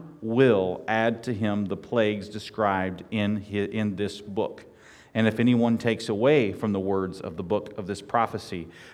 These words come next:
God will take away his share in the tree of life and in the holy city, which are described in this book. He who testifies to these things says, "Surely I am coming soon."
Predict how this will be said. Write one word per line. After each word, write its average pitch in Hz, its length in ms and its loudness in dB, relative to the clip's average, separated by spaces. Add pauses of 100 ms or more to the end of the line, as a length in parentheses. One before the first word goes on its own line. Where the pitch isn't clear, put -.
(120)
God 110 280 8
will 127 320 4
take 127 300 2
away 110 380 0
his 113 260 0
share 110 400 2
in 110 200 2
the 110 60 2
tree 123 280 -2
of 117 120 0
life 104 320 2 (320)
and 107 160 2
in 123 160 6
the 135 140 6
holy 127 260 2
city, 98 440 -4 (240)
which 120 340 0 (240)
are 123 240 6
described 95 720 2
in 110 320 2
this 98 260 -2
book. - 400 -2 (920)
He 135 200 4
who 156 100 2
testifies 135 840 4
to 127 120 0
these 127 260 2
things 123 460 4
says, 107 520 0 (400)
"Surely 139 540 8
I 113 180 6
am 123 140 6
coming 135 280 6
soon." 101 680 2